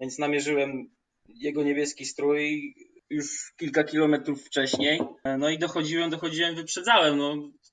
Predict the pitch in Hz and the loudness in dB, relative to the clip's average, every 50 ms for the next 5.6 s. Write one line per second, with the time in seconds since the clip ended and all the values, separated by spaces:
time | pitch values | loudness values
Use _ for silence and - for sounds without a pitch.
0 | _ _ - - 254 285 359 403 392 - - - - - - - - 180 156 175 | _ _ -16 -10 -8 -8 -6 -6 -8 -8 -6 -6 -6 -2 0 2 0 0 0 -4
1 | 156 147 151 135 127 156 156 175 175 - - 214 180 147 139 127 127 151 151 127 | -4 -4 -4 -4 -4 -4 -4 -4 -6 -4 -4 -4 -2 0 -2 -2 -2 -4 -8 -8
2 | - _ _ - 170 156 160 160 - - 160 151 135 - - 156 156 - 170 160 | -10 _ _ -8 -2 -2 -2 -2 -2 -8 -10 -12 -10 -10 -10 -10 -10 -10 -8 -8
3 | 151 151 - 156 151 - - 160 147 147 147 147 143 139 139 131 135 139 139 139 | -8 -8 -6 -8 -10 -8 -6 -4 0 0 0 0 0 -4 -4 -4 -2 -2 -2 -2
4 | 139 - _ _ _ _ 135 143 151 160 160 160 156 156 156 151 151 - 156 - | -4 -10 _ _ _ _ -6 -2 -2 0 -2 -2 -4 -4 -4 -4 -4 -6 -8 -4
5 | - 147 135 135 135 131 131 131 131 135 135 135 | -4 -2 -2 0 0 0 0 -2 -4 -4 -8 -10